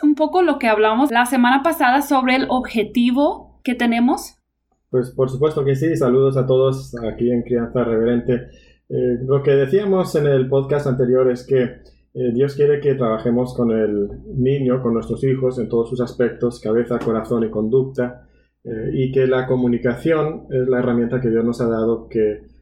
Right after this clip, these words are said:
Speaker 2: puede llegar más directamente a su corazón, mientras que la corrección y el castigo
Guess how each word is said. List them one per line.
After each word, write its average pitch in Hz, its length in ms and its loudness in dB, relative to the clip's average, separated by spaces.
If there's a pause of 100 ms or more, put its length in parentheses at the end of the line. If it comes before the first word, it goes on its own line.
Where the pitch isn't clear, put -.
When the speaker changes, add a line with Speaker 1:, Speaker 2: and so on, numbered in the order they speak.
(120)
Speaker 2:
puede 127 200 4
llegar 120 340 2
más 120 220 -2
directamente 117 680 0
a 104 120 -4
su - 180 -6
corazón, 139 640 -2 (340)
mientras 131 440 0
que 131 120 2
la 117 220 0
corrección 117 640 -2
y 147 40 0
el 123 140 0
castigo 131 880 -2